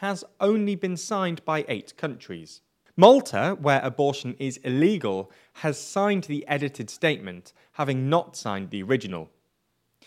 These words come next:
A spokesperson told The Guardian that Norway, Denmark, and the Netherlands will not sign the amended version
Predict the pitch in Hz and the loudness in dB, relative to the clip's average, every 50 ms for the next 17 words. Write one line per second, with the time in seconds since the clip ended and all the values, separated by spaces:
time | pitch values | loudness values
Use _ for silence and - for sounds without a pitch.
0 | - - - - 165 - - 233 240 240 - - 190 175 160 - - 160 143 - | -20 -4 0 0 0 6 8 8 8 8 6 4 2 2 2 2 -2 -6 -4 -2
1 | - 180 175 147 143 131 - 196 208 214 190 - 143 127 127 131 117 - 135 151 | 0 0 0 0 -2 0 2 4 4 4 2 0 -2 -4 -4 -4 -4 -2 0 2
2 | 180 202 214 220 196 202 185 190 175 - - - 165 165 160 151 143 135 127 127 | 6 6 6 6 6 4 4 2 0 -4 -2 -2 -2 0 -2 -2 -4 -2 -2 -2
3 | 127 - - - 151 156 151 143 131 127 131 160 202 226 202 170 123 113 110 113 | -4 -6 -8 -8 -6 -6 -4 -4 -4 -4 -2 0 0 0 2 0 0 0 -2 -2
4 | 110 - - _ _ - 160 165 165 170 175 196 202 - - - 196 175 170 160 | -6 -10 -14 _ _ 4 4 4 6 6 6 4 4 2 -2 -4 -4 -2 -2 -2
5 | 143 151 147 143 151 160 160 156 139 139 123 117 123 165 220 240 233 196 143 123 | -2 -2 -2 0 0 0 -2 -2 -2 -4 -4 2 6 8 8 8 8 6 2 0
6 | 107 101 104 | -4 -4 -4